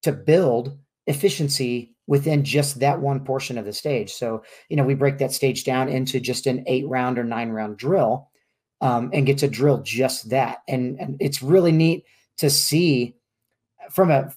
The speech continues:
from a teaching standpoint, to see everybody's confidence, like, I mean, skyrocket, you know, to where, I mean, they're like, "I, you, you couldn't have told me yesterday morning, you know, day one, that I would be doing it this way,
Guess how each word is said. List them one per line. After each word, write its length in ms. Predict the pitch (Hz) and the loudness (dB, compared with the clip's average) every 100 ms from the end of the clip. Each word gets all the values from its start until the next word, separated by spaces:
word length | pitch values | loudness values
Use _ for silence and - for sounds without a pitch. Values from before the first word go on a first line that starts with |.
| - - | -8 0
from 160 | 170 | 0
a 40 | 139 | 2
teaching 360 | 254 - 160 | 0 0 0
standpoint, 520 | 139 139 131 131 127 | 0 0 -2 -2 -4
to 120 | 131 131 | -6 -6
see 300 | - 151 - | -4 -6 -2
everybody's 480 | 160 156 143 139 120 | 0 2 0 0 -2
confidence, 560 | - 127 135 135 139 139 | -4 -6 -2 -2 -2 -2
like, 160 | 123 - - | -4 -8 -6
I 80 | 143 | -4
mean, 140 | 113 107 | -4 -6
skyrocket, 1300 | - - - _ - 214 - 180 139 107 - 147 - _ _ _ _ _ | -8 -10 -12 _ -10 -6 -2 0 2 0 -2 -8 -12 _ _ _ _ _
you 120 | 170 143 | 2 4
know, 180 | 127 127 | 4 2
to 160 | 160 | 4
where, 300 | 147 147 139 165 | 6 6 4 0
I 60 | 151 | -4
mean, 140 | 151 180 | -2 0
they're 160 | 170 | 2
like, 240 | 151 143 - | 2 0 2
"I, 240 | 156 143 - _ _ _ - | 0 0 -10 _ _ _ -10
you, 180 | 147 165 | -8 -6
you 100 | 185 | -2
couldn't 220 | 214 202 | 0 0
have 60 | 160 | 2
told 180 | 196 190 | 0 2
me 80 | |
yesterday 400 | 185 180 - 180 | 2 0 0 -2
morning, 480 | 170 175 151 123 120 _ _ - | 0 0 0 -2 -6 _ _ -4
you 120 | 147 | 0
know, 100 | 139 | 2
day 240 | 127 170 165 | 4 4 4
one, 560 | 175 160 131 131 - _ - | 4 4 2 -2 -8 _ 0
that 240 | 151 139 - | 0 0 0
I 100 | 160 | 0
would 140 | 160 | 0
be 100 | 147 | -2
doing 340 | 143 165 160 143 | -2 0 0 0
it 200 | - - 113 | -4 -10 -6
this 340 | 123 180 - | -2 0 0
way, 400 | 127 120 117 117 | -2 0 0 -4